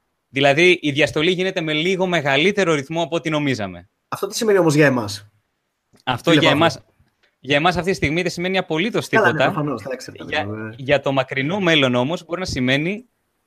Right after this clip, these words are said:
Speaker 1: ότι αυτή η επίδραση μπορεί να γίνει αισθητή λίγο πιο γρήγορα από ό,τι περιμένουμε. Δηλαδή, ε, το έχουμε συζητήσει σε προηγούμενα site talks, το λέω και για τους καινούριους, ξέρουμε ότι στο μέλλον,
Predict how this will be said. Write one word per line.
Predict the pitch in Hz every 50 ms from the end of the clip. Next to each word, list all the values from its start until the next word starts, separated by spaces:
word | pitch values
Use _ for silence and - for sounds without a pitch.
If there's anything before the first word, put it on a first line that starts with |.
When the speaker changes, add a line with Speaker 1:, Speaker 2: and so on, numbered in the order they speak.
| _
Speaker 1:
ότι | _ 139 139 135 135 - 139 135 131 135 135 - _
αυτή | 131 127 123 - - - 202
η | 208
επίδραση | 196 - - 180 180 170 196 196 185 - 190
μπορεί | 156 165 175 185
να | 185
γίνει | 175 160 180 185 190
αισθητή | 180 - 165 147 - 202 196
λίγο | 190 196 208 190 196
πιο | 190 - - 190
γρήγορα | 165 165 165 175 170 175 175 175 175 175 170 170 - _ _ _ _ _
από | 127 127 143 160
ό,τι | 156 156 143 - _ _ _
περιμένουμε. | - 131 123 123 123 131 123 110 98 92 92 92 - _ _ _ _ _ _ _ _ _ _ _ _
Δηλαδή, | 123 139 139 139 131 139 170 175 151 120 107 113 123 _ _ _ _ _ _
ε, | - 120 113 127 _ _ _ _ _ _ _ _ _ _ _ _
το | 160
έχουμε | 165 160 - 190 180 170
συζητήσει | 147 135 120 - 127 110
σε | - 110
προηγούμενα | - 120 117 117 117 113 107 - -
site | 113 104 101 - -
talks, | 127 -
το | - 131
λέω | 143 156
και | 147
για | 165 156
τους | 127 131 -
καινούριους, | - 117 113 120 131 143 165 160
ξέρουμε | - - 170 165 175 175
ότι | 170 - 156
στο | - - 135
μέλλον, | 120 117 120 123 120 120 120 123 147 170 185